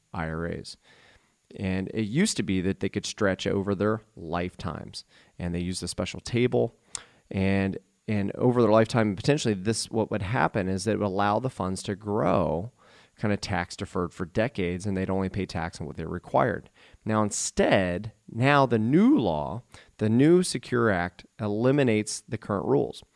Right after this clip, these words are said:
And instead, all funds from an inherited I R A, uh, generally must now be distributed to non-spouse beneficiaries within ten years of the I R A owner's death.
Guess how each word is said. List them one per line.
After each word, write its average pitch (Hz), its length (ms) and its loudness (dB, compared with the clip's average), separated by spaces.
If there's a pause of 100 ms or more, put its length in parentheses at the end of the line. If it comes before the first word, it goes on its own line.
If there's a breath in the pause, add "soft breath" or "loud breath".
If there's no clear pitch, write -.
(320 loud breath)
And 104 100 0
instead, 104 420 4
all 113 320 6
funds 120 360 4
from 110 160 -2
an 101 80 0
inherited 113 500 -2
I 110 180 4
R 117 200 0
A, 73 260 -6 (640 soft breath)
uh, 90 220 -2
generally 123 680 4
must - 280 -4
now 104 260 2
be 127 140 0
distributed 98 580 -2
to 85 100 -8
non-spouse 101 540 0
beneficiaries 95 640 -4
within 90 460 -8
ten 113 480 -2
years 113 500 2
of 92 100 -4
the 92 100 0
I 90 60 0
R 90 200 0
A 90 100 -2
owner's 82 380 -6
death. 107 500 -2